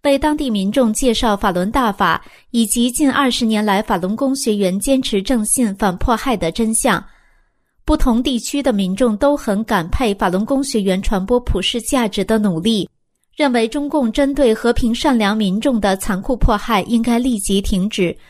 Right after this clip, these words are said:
人们纷纷签名呼吁澳洲政府采取行动。在澳洲国防部工作的资深通讯技师尼尔森表示，按照真善忍原则去做，会成为一个好人。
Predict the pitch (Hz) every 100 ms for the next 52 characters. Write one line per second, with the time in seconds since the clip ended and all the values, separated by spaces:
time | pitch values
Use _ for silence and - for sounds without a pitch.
0 | _ - 226 247 247 285 285 285 269 311
1 | 294 220 202 - 254 240 262 240 285 311
2 | 233 - 180 175 - 190 - 196 190 175
3 | 233 202 151 _ _ _ _ _ _ _
4 | - 277 254 277 294 285 254 262 262 277
5 | 226 277 269 269 254 202 196 269 262 277
6 | 254 - 277 269 247 202 240 208 - 240
7 | 226 220 175 - 240 240 202 170 - 220
8 | 175 - - - 277 254 254 277 302 330
9 | 277 208 170 175 214 233 190 190 247 208
10 | 269 185 151 - - 320 - 240 262 240
11 | 214 247 - 190 160 165 170